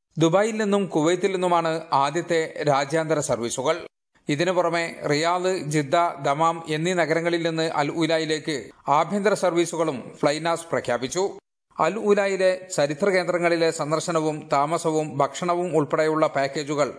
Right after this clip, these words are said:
വിമാന ടിക്കറ്റിനോടൊപ്പം ലഭിക്കും. ദുബായിൽ നിന്ന്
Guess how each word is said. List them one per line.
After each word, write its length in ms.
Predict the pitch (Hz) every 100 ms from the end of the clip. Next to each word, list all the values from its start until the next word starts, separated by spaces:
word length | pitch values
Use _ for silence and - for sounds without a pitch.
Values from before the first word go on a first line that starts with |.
| -
വിമാന 320 | 151 156 190
ടിക്കറ്റിനോടൊപ്പം 920 | 185 151 170 151 165 160 151 151 117 -
ലഭിക്കും. 480 | 135 123 131 160 160 - _ _ _
ദുബായിൽ 360 | 156 151 185 208
നിന്ന് 280 | 202 190